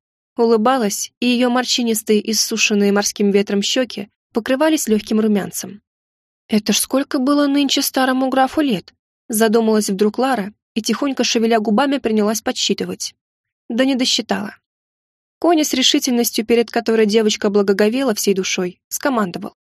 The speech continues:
"Идём". Бесшумно он спрыгнул с ветки могучего дуба,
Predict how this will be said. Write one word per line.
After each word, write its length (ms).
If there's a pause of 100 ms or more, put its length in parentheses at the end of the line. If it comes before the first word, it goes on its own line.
"Идём". 400 (500)
Бесшумно 580
он 120
спрыгнул 400
с 100
ветки 220
могучего 520
дуба, 360